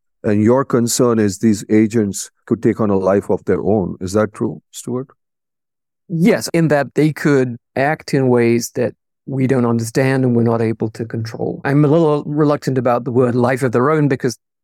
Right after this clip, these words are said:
Speaker 2: that
Speaker 1: Yeah.
Speaker 2: suggests
Speaker 1: Okay,
Speaker 2: that
Speaker 1: sorry,
Speaker 2: some
Speaker 1: maybe a different word.
Speaker 2: they, we don't
Speaker 1: Got
Speaker 2: wanna
Speaker 1: it.
Speaker 2: work, we don't wanna talk about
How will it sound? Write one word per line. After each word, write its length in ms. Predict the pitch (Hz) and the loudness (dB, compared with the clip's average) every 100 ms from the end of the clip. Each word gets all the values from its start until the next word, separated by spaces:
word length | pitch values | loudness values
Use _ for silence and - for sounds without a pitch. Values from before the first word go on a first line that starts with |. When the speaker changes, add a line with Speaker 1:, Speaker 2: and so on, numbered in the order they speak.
| _ _ 131 | _ _ -2
Speaker 2:
that 240 | 127 - | -2 -2
Speaker 1:
Yeah. 240 | 113 107 92 | 0 0 0
Speaker 2:
suggests 420 | - 120 - 123 | -4 -8 -8 -6
Speaker 1:
Okay, 180 | - 120 | 0 0
Speaker 2:
that 80 | - | 0
Speaker 1:
sorry, 220 | 127 117 | -2 -2
Speaker 2:
some 80 | 98 | 0
Speaker 1:
maybe 280 | 104 107 | 0 0
a 40 | 95 - | -2 -2
different 360 | 104 - 90 82 | -4 -2 -4 -2
word. 120 | 117 | -2
Speaker 2:
they, 180 | 123 113 - | -2 -6 -2
we 140 | 147 | 0
don't 180 | 165 175 | 2 2
Speaker 1:
Got 60 | 156 | 0
Speaker 2:
wanna 180 | 151 | 0
Speaker 1:
it. 80 | 139 | 0
Speaker 2:
work, 320 | 135 143 139 - | 0 0 -2 -4
we 60 | |
don't 100 | 143 | -2
wanna 140 | 139 131 | 0 0
talk 220 | 143 123 | -2 -2
about 340 | 120 113 110 | -2 0 -2